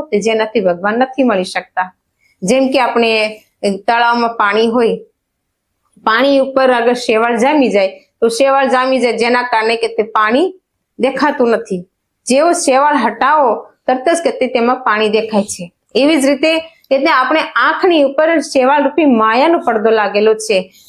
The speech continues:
જ્યારે શેવાળ રૂપી માયાનો પડદો ગુરુ મહારાજજીના જ્ઞાન દ્વારા હટાવીએ તો અવશ્ય આપણે આંખની અંદર, આપણે પોતાના હૃદયમાં પણ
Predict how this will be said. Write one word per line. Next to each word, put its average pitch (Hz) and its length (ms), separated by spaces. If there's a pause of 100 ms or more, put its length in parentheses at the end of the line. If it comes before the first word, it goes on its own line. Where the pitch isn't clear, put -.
જ્યારે 294 300
શેવાળ 302 380
રૂપી 294 220
માયાનો 269 440
પડદો 269 360
ગુરુ 254 260
મહારાજજીના 240 840
જ્ઞાન 269 380
દ્વારા 262 220
હટાવીએ 240 580
તો - 360
અવશ્ય 240 400
આપણે 233 400 (180)
આંખની 233 600
અંદર, 220 360 (100)
આપણે 233 340 (440)
પોતાના 262 420
હૃદયમાં 233 600 (100)
પણ 262 200